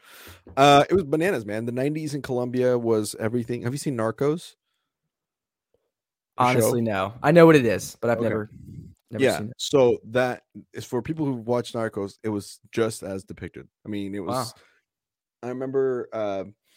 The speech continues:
Speaker 1: bombs going off, news, news, daily news stories about people
Speaker 2: Wow.
Speaker 1: blowing up other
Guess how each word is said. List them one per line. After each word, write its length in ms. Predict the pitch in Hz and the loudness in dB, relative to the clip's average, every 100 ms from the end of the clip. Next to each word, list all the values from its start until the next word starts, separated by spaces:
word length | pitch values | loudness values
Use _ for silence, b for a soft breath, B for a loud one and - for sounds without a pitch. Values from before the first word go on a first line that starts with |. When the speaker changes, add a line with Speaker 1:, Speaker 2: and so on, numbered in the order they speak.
| _ _ _ | _ _ _
Speaker 1:
bombs 520 | 107 117 113 113 117 | -4 0 2 0 -4
going 300 | 127 117 117 | -2 -2 0
off, 440 | 110 113 113 113 - | 0 0 -2 -4 -6
news, 560 | 113 117 110 - - _ | -4 -4 -4 -12 -18 _
news, 720 | 107 113 113 113 110 - - _ _ | -6 -4 -4 -6 -10 -10 -14 _ _
daily 300 | 107 113 110 | -4 -2 -2
news 340 | 107 107 107 107 | -2 -2 -2 -6
stories 580 | - 113 110 107 107 104 | -4 -2 0 -2 -6 -8
about 380 | 95 98 95 | -6 -4 -4
people 300 | - 104 101 | -6 -8 -6
Speaker 2:
Wow. 80 | 98 | -4
Speaker 1:
blowing 260 | 104 98 95 | -2 0 0
up 340 | 95 98 95 - - _ | 0 -2 -2 -12 -20 _
other 280 | 92 98 92 | -6 -4 -6